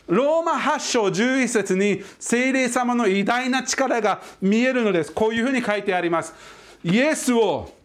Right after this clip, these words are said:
死者の中からよみがえらせた方の御霊が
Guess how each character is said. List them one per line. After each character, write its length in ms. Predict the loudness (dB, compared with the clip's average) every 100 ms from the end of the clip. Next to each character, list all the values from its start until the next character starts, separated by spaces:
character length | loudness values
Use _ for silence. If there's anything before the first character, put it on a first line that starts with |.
| _ _ _ _ _ -14
死 380 | -6 0 0 0
者 260 | 0 0
の 140 | 0 0
中 340 | 0 0 -2
か 220 | -2 -2
ら 260 | -2 -4 -8 -20 -20 -6
よ 200 | 0 2
み 240 | 2 2 0
が 260 | 0 0
え 40 | 0
ら 140 | -2
せ 100 | -2
た 160 | -2 -4
方 320 | -4 -2 -2
の 320 | -2 -2 -4 -12 -4
御 60 | 0
霊 140 | 0
が 680 | 0 -2 0 0 0 -2